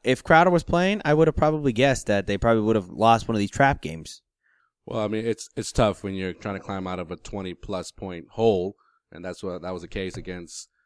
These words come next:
Speaker 2: uh, O K C and the Raptors.
Speaker 1: Right.
Speaker 2: So, um, Crowder being in there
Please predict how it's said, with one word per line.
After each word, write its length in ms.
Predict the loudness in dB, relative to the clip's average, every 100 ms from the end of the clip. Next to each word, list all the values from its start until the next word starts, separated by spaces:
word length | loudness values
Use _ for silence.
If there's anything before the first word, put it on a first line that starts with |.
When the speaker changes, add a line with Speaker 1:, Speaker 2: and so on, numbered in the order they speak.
| _ _
Speaker 2:
uh, 140 | -12 -10
O 120 | -8
K 200 | -6 -6
C 320 | -6 -8 -8
and 260 | -8 -6 -6
the 40 |
Raptors. 520 | -8 -12 -12 -12 -8
Speaker 1:
Right. 280 | 0 2 2 _ _ _ _ _ _
Speaker 2:
So, 640 | -12 -8 -6 -6 -8 -14 _
um, 600 | -12 -8 -8 -8 -12 -18 _ _ _ _ _ _ _ _ _ _ _ _ _
Crowder 360 | -4 0 0
being 300 | 0 -2 0
in 180 | -2 -2
there 680 | -2 -2 -2 -2 -2 -4 -8